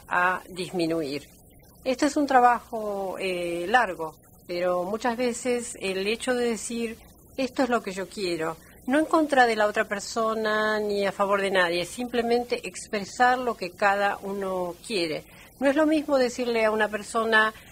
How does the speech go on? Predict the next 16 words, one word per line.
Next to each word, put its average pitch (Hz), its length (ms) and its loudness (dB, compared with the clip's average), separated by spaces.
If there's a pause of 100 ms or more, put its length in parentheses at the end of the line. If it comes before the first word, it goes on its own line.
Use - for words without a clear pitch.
(220)
"No 240 240 6
quiero 247 440 0
que 226 120 -4
hagas 208 220 -2
tal 185 180 -6
cosa", 170 500 -6 (220)
que 196 100 -2
decir, 180 540 -4 (220)
"Yo 202 240 2
en 196 100 4
realidad 175 460 0
lo 175 200 -4
que 156 120 -16
quiero 170 240 -8
es - 160 -12
esto". - 360 -12